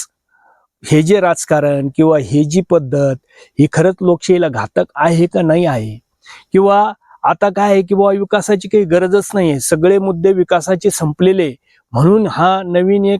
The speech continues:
मुद्दा घेऊन जे इलेक्शन लढल्या गेलं की त्याच्यामुळं यांना नवीन मुद्दा घ्यावा लागला, कारण सगळे मुद्दे आता संपलेले होते.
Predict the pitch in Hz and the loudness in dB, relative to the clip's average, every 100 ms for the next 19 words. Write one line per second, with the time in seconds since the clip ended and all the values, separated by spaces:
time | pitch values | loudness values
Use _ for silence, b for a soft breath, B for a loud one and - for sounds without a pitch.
0 | - 180 165 190 160 147 175 160 160 _ | -4 -4 -2 -2 -2 0 0 -2 -6 _
1 | _ - 143 175 180 156 160 170 - 180 | _ -2 0 2 0 -2 0 0 0 -2
2 | 175 175 151 160 165 165 131 - _ _ | 0 0 0 0 0 0 -4 -10 _ _
3 | _ _ _ _ _ - - 165 160 160 | _ _ _ _ _ -12 -2 -2 0 0
4 | 185 185 196 208 180 185 180 165 180 202 | 0 2 0 0 -2 -2 0 0 0 0
5 | 196 190 190 170 147 156 143 147 139 _ | 0 0 -2 -2 -2 -2 0 -2 -4 _
6 | _ _ 156 180 196 202 - _ - - | _ _ 0 0 -2 -6 -12 _ -12 -6
7 | 165 196 196 190 175 196 190 190 180 170 | 0 0 0 -2 -2 -2 -2 -4 -2 -2
8 | 190 196 151 - 127 | 0 0 -2 -4 -8